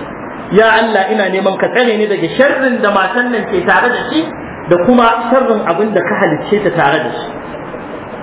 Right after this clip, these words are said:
Jibo wannan addu'an mai tsada.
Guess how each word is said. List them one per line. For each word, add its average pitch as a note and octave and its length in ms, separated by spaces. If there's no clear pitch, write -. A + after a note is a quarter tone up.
Jibo E3 240
wannan G#3 220
addu'an D#3 360
mai C#3+ 200
tsada. B2+ 340